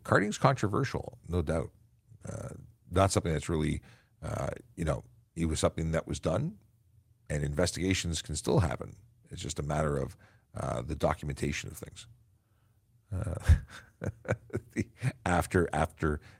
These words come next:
yeah, sorry, it's after Ask a Traffic Cop, uh, the after show.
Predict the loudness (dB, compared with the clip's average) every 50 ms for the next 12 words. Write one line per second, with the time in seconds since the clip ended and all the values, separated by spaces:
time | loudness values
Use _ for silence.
0 | _ _ _ -2 -2 -2 0 2 2 0 0 0 -4 -2 0 0 0 2 2 0
1 | 0 0 0 -2 -4 -4 -2 -2 -2 -2 -6 -6 -6 -8 -8 -8 -12 -20 -20 -20
2 | -20 _ _ _ _ _ _ _ -8 -6 -4 -4 -4 -2 -2 -2 -2 -2 -4 -4
3 | -6 -4 -4 -4 -6 -6 -10